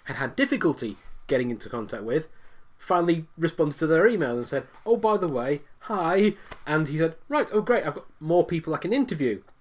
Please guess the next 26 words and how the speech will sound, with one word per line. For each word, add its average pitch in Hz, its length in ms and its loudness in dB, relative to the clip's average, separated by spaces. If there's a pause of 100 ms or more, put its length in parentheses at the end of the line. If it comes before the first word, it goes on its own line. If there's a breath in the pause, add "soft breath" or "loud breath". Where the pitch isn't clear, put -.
(400 loud breath)
So - 140 2
I'm 208 60 4
holding 311 300 4
volume 220 400 2
two 143 500 2 (100)
in 127 120 -4
my 113 120 -6
hand, 110 340 -6 (200 loud breath)
which 151 160 -6
is 147 100 0
just 180 340 0 (320)
re-, 156 260 4
re-, 175 160 -10 (160)
which 165 180 -2
has 151 80 0
just 196 220 2
been 156 100 -2
posted 135 280 2
to 127 60 -2
me, 123 140 -4 (300 loud breath)
uh, 120 160 -4
again 131 440 0
via 127 220 4
another 117 180 -2
Kickstarter. 107 680 -8 (360 loud breath)
Uh, 127 240 -2